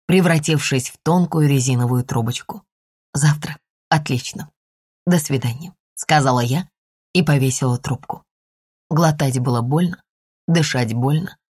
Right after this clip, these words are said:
Я пыталась избавиться от помехи, возникшей где-то между ключиц, но она оставалась на месте.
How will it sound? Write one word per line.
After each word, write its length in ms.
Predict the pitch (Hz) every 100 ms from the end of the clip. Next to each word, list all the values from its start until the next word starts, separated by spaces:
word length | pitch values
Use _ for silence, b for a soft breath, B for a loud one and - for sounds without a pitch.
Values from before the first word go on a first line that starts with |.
| _ _ _
Я 160 | 147 165
пыталась 480 | 151 131 127 131 143
избавиться 680 | 131 127 147 147 123 - 123
от 120 | -
помехи, 440 | 127 123 127 131 123
возникшей 680 | 123 127 131 143 - - 127
где-то 420 | 127 135 131 127
между 400 | 127 131 123 -
ключиц, 640 | 139 131 - 160 185 - - _ _ _ _ -
но 180 | 190 180
она 220 | 147 135
оставалась 640 | 131 - 127 127 123 -
на 120 | 127
месте. 480 | 120 117 - - -